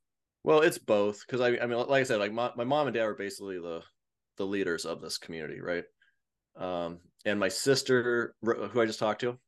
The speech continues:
like, she, she was living in the community at that time. Um, but it's interesting, the home funeral idea actually began when we were pregnant with our first child.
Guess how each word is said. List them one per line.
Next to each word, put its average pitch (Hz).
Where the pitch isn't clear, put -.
like, 95
she, 127
she -
was 127
living 110
in 107
the 92
community 98
at 92
that 92
time. 92
Um, 90
but 110
it's -
interesting, 151
the 101
home 147
funeral 170
idea 85
actually 123
began 95
when 104
we 113
were 107
pregnant 110
with 92
our 90
first 92
child. -